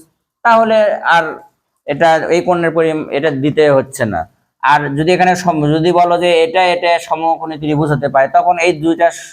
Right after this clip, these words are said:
সমান হয়ে গেল। যদি বলি যে এই সমকোণী ত্রিভুজ এবং এই সমকোণী ত্রিভুজ হতে পারে এটা, তাহলে তখন আর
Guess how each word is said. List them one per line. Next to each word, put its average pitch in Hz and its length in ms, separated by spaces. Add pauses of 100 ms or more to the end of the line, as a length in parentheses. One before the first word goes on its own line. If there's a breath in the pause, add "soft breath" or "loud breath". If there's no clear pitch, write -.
(100)
সমান 160 300
হয়ে 165 180
গেল। 165 120 (760)
যদি 175 200 (100)
বলি 190 240
যে 196 60 (180)
এই 190 60 (100)
সমকোণী 190 360
ত্রিভুজ 190 480 (460)
এবং 156 180 (100)
এই 190 140
সমকোণী 175 300
ত্রিভুজ 165 280
হতে 160 180
পারে 160 220
এটা, 95 200 (1160)
তাহলে 180 240 (100)
তখন 180 220
আর 202 180